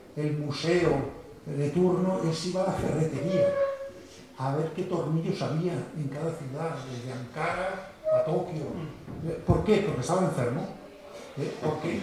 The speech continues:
esto es así. Soñarás, soñarás, soñarás y ya está. Cuarto punto. No serás vanidoso.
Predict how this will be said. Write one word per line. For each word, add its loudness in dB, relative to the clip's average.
esto 0
es 0
así. -4
Soñarás, 0
soñarás, -2
soñarás -4
y 0
ya 0
está. -6
Cuarto 4
punto. 2
No 4
serás 2
vanidoso. 0